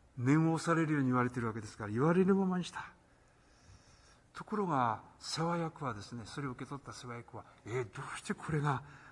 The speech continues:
ブドウ酒に変わったのか。味見するや否や、不思議だな」。ですから、そこにいた花婿に、「どうしてこんなになったの？」真相を聞いています。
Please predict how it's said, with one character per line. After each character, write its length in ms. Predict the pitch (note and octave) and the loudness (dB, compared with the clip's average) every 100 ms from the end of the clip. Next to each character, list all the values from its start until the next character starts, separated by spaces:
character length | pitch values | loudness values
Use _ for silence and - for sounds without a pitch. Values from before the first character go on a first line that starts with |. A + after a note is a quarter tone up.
| - | -10
ブ 160 | G#2 A#2+ | -2 4
ド 100 | C#3+ | 4
ウ 60 | |
酒 160 | C#3+ C3 | 4 2
に 80 | B2 | 0
変 200 | - C#3 | -2 -6
わ 80 | C3+ | -6
っ 40 | - | -8
た 100 | A2+ | -12
の 80 | A2 | -10
か。 380 | - - - - - - _ _ - - - | -10 -8 -10 -14 -20 -20 _ _ -20 -12 0
味 240 | C#3+ C#3 | 2 4
見 100 | D#3+ | 2
す 160 | D3+ D#3 | 2 -2
る 120 | C3+ | -2
や 60 | A#2+ | -2
否 200 | A#2 A2 | -4 -6
や、 100 | F2+ - - _ | -10 -16 -20 _
不 120 | - | -8
思 140 | - G#2+ | -6 -6
議 80 | - | -6
だ 140 | - | -6
な」。 100 | - - - - - - - _ - - - - - - C3+ | -6 -8 -8 -10 -16 -20 -20 _ -20 -20 -20 -20 -20 -12 -8
で 80 | |
す 100 | B2 | -4
か 100 | - | -2
ら、 60 | A#2+ | -2
そ 140 | - | -2
こ 100 | C3+ | -2
に 60 | C3 | -2
い 20 | |
た 80 | A2 | -2
花 240 | - D3 | -2 0
婿 200 | D3 B2 | 0 -2
に、 80 | G#2+ - - | -6 -8 -10
「ど 120 | B2+ | -4
う 20 | G#3 | -2
し 40 | |
て 80 | E3+ | 0
こ 80 | D3 | 2
ん 20 | |
な 60 | C3 | 2
に 80 | |
な 60 | A#2+ | 0
っ 20 | |
た 140 | - A2 | -2 -4
の？」 120 | C3 - - _ _ | -4 -8 -20 _ _
真 280 | - F3 F3 | 0 4 4
相 200 | - D3+ | 6 2
を 40 | |
聞 140 | D3 D#3 | 4 2
い 40 | |
て 80 | D3 | 2
い 60 | |
ま 80 | C3+ | 0
す。 100 | - | -2